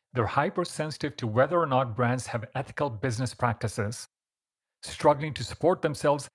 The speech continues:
has instilled a strong sense of social awareness. Millennials care that factory workers earn a living wage and are treated respectfully. They care about making sure the whole community prospers together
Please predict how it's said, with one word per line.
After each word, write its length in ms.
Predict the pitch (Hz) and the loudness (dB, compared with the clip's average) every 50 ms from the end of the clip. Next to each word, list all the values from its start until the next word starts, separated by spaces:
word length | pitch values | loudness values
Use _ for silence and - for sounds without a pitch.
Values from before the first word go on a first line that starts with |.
| _ _ | _ _
has 340 | - - - 160 175 175 208 | -10 -4 -2 -2 -2 -2 -2
instilled 400 | 202 165 - - 160 147 143 131 | -4 -6 -4 -2 -2 -2 0 -2
a 40 | 120 | -2
strong 400 | - - - 151 143 156 170 156 | -4 -4 -2 0 2 2 0 -2
sense 360 | - - - 139 139 - - | -4 -6 -6 -4 -4 -6 -6
of 100 | 117 - | -8 -6
social 380 | - - 127 117 - 120 110 107 | -4 -4 -4 -2 0 0 0 2
awareness. 520 | 107 107 131 - 180 185 180 190 185 - - _ _ _ _ _ _ _ _ _ 131 | 2 2 2 2 2 0 -2 -4 -4 -8 -12 _ _ _ _ _ _ _ _ _ -4
Millennials 600 | 127 139 151 156 165 196 226 220 202 185 - - - | 0 2 4 4 4 4 2 2 0 -2 -2 -4 -6
care 280 | - - 185 196 196 175 | -2 2 4 4 4 4
that 160 | 147 131 - | 4 2 0
factory 420 | - - 151 156 165 - - 165 | 2 2 0 0 0 0 0 0
workers 540 | 135 127 127 123 127 123 - 131 131 120 - - _ _ _ - | 2 4 2 2 2 2 0 0 0 -2 -6 -12 _ _ _ 2
earn 240 | 156 156 170 185 220 | 2 4 4 2 0
a 60 | - 139 | 0 0
living 400 | 127 131 143 160 160 170 147 120 | 0 2 0 0 -2 -4 -4 -2
wage 300 | 131 123 127 127 - - - _ | 0 0 0 0 -2 -6 -10 _
and 200 | - 143 143 147 | -4 -4 -2 -2
are 60 | 139 123 | -2 -4
treated 360 | - - 147 135 135 135 117 | -2 -4 -2 -2 -2 0 0
respectfully. 680 | 120 110 - - - 120 110 - - - 110 92 87 - - _ _ _ _ _ _ _ _ _ | -2 -2 0 0 2 2 2 0 -4 -6 -6 -6 -6 -8 -12 _ _ _ _ _ _ _ _ _
They 140 | 143 139 139 | -6 -6 -6
care 360 | - - - 175 175 180 185 | -6 -6 -2 2 4 4 4
about 260 | 185 151 156 147 127 | 6 6 6 4 4
making 260 | 135 143 147 - - 131 | 2 -2 -4 -4 -6 -10
sure 280 | - - 156 156 156 | -6 -2 0 0 2
the 100 | 127 131 | 0 0
whole 320 | 117 - - 143 165 185 185 | -4 -2 0 0 0 0 0
community 500 | - - 139 147 147 143 147 135 135 123 | -4 -6 -6 -6 -6 -6 -4 -6 -6 -6
prospers 580 | - - - 131 131 - - - 135 - - | -4 -2 0 0 0 0 -2 -6 -8 -8 -6
together 480 | - 120 107 123 127 139 135 156 160 | -6 -6 0 2 2 2 4 2 0